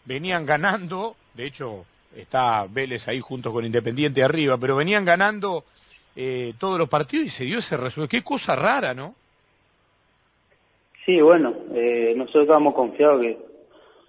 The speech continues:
Speaker 2: que podíamos hacer un gran partido, eh, pues veníamos haciendo las cosas muy bien, eh,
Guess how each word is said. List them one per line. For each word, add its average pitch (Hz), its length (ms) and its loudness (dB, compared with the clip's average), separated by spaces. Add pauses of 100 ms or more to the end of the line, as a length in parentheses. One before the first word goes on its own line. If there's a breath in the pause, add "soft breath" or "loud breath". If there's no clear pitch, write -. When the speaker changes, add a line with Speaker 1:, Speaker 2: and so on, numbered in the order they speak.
(140)
Speaker 2:
que 120 120 0
podíamos 135 440 6
hacer 143 140 0
un 139 100 2
gran 139 180 4
partido, 165 560 4 (500)
eh, 110 520 -2
pues 113 160 0
veníamos 123 340 0
haciendo 135 220 -4
las - 80 -10
cosas 127 200 -2
muy 127 180 2
bien, 139 480 2 (840)
eh, 110 220 -4